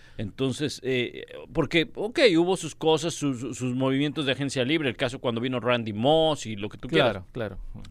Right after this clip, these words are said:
Speaker 1: Pero que se haya sido una selección de draft, eh, te encontrarás que, que no hubo muchos. Y en los años recientes,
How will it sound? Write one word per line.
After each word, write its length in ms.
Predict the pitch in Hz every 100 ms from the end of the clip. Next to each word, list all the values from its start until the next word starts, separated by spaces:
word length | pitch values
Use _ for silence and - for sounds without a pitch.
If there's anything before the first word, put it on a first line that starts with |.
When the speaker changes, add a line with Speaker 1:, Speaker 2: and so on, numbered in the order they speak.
| -
Speaker 1:
Pero 220 | 151 139
que 120 | - 131
se 120 | 175
haya 140 | 196
sido 140 | 160 196
una 100 | 185
selección 640 | 151 120 - 143 165 214 - - - -
de 80 |
draft, 300 | 110 160 196 - - - - - -
eh, 320 | 139 185 127 113
te 120 | 135
encontrarás 540 | 110 123 127 123 147
que, 240 | - 156 120
que 160 | -
no 160 | 117 131
hubo 160 | 139 120
muchos. 400 | 151 - 127 -
Y 140 | 160
en 120 | 147
los 140 | 131 -
años 200 | 165 165
recientes, 640 | 135 147 165 - 127